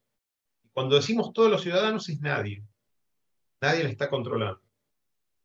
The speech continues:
Entonces, no es en sí la industria, no es mala en sí. El tema es que si vos la dejás suelta es mala.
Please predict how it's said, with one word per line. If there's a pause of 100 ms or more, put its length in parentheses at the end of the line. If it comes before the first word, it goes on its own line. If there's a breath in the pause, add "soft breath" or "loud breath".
(1120)
Entonces, (140)
no
es
en
sí
la
industria,
no
es
mala
en
sí. (140)
El
tema
es
que
si
vos
la
dejás
suelta
es
mala.